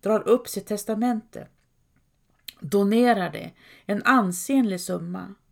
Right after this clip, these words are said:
till hennes projekt. Men Birgitta grämer sig. Hon är inte nöjd,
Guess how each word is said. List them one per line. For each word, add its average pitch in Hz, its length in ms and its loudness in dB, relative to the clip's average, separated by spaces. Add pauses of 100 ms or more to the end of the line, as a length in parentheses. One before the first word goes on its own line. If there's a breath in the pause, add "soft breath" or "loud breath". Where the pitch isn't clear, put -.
(220)
till 185 120 -6
hennes 175 220 -4
projekt. - 760 -14 (1120 loud breath)
Men 247 180 4
Birgitta 269 520 2
grämer 208 500 0
sig. - 500 -18 (300)
Hon 214 180 0
är 233 40 4
inte 190 200 -2
nöjd, 180 480 -6